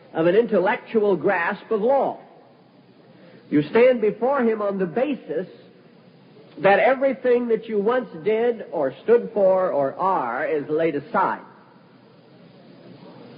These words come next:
And that the penalty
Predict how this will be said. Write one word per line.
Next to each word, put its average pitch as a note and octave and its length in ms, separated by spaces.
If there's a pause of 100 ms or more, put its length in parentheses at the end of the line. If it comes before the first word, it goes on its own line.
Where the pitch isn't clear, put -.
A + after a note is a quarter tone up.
(640)
And C#3 500
that E3+ 200
the G3 120
penalty G3 1160